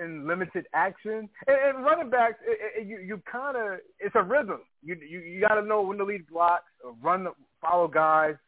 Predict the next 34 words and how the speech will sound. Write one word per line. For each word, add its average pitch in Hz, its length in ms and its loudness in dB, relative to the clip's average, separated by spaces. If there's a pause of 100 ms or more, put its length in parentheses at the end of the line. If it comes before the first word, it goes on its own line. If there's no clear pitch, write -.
(320)
know 160 160 2
the 165 60 2
calls, 160 320 4
and 147 100 -10
all 139 120 -8
that 131 160 -4
other 139 280 -4
stuff 120 240 -6 (420)
to 151 80 -4
read 127 500 0
and 156 120 2
react. 139 460 2 (600)
And, 202 100 2
but 240 120 4
that's 320 160 2
another 208 260 -2
thing 160 180 -12
about 127 200 -18
the 117 60 -20
Giants 131 380 -16
too, 170 160 -8
that 143 100 -6
I 147 100 -4
think 165 320 -12 (320)
we, 147 260 -16
we 143 140 -14
kinda 170 240 -10
forget 139 380 -6
that 127 240 -6
when 135 200 -12
Evan 160 200 -4
Neal 156 180 0
got 156 200 2
hurt, 160 300 2